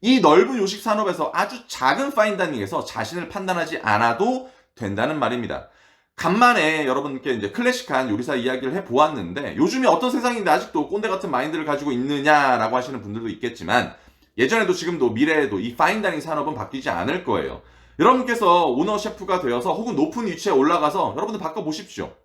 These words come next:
그럴 수 있다면, 그렇게 하고 있으시다면 꼭 알려주시길 바랍니다. 저는 그런 일은 절대로 없다고 생각해요.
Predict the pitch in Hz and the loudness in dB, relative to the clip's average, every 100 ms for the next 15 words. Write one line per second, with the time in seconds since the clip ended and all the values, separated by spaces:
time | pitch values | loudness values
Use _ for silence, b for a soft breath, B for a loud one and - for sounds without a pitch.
0 | - 208 233 185 151 - 190 113 76 b | 2 4 4 0 -8 0 0 0 -8 b
1 | b b - 254 233 262 254 202 180 - | b b 0 2 2 2 2 0 -4 -6
2 | 233 226 202 151 139 185 202 202 139 180 | -8 -6 -2 2 2 0 -2 2 4 4
3 | 180 143 175 180 160 151 92 - b b | 0 -4 0 2 2 0 -4 -8 b b
4 | b 170 190 185 220 - 151 156 143 135 | b 2 2 2 -4 -2 -2 0 -4 -6
5 | 110 98 - 151 95 - _ _ - 95 | -4 -4 -2 -2 -2 -4 _ _ -10 -6
6 | 175 156 147 131 92 - 69 64 | 0 0 0 -4 -6 -6 -12 -12